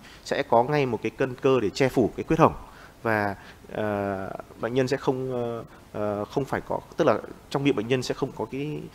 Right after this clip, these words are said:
cái, um, tổn thương thông thương như vậy. À, tuy nhiên nhược điểm, à, chúng ta có thể thấy là gì ạ? Là khi mà làm cái, cái vạt cân cơ thái dương xoay xuống thì bệnh nhân sẽ không có, không thể nào đeo được cái phục hình răng,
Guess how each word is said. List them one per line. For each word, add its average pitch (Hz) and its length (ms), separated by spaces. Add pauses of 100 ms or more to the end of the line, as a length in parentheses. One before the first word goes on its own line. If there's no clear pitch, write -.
(140)
cái, 123 300
um, 151 240
tổn 110 200
thương 135 260 (280)
thông 147 120
thương 143 200
như 131 100
vậy. 135 140 (680)
À, 113 320
tuy 165 160
nhiên 170 260
nhược 135 160
điểm, 120 160 (200)
à, - 140
chúng 113 140
ta 131 100
có 147 60
thể 135 120
thấy 104 200
là 131 100
gì 107 120
ạ? - 80 (280)
Là 110 160
khi 175 220
mà 156 120
làm 117 400
cái, 139 380 (380)
cái 135 80
vạt 151 120
cân 147 120
cơ 147 120
thái 127 120
dương 143 200
xoay 139 200
xuống 131 300
thì 117 240
bệnh 110 100
nhân 139 120
sẽ - 140
không 151 260
có, 110 300 (260)
không 160 160
thể 127 100
nào 104 180
đeo 131 220
được 113 60
cái - 100
phục 131 160
hình 110 160
răng, 123 160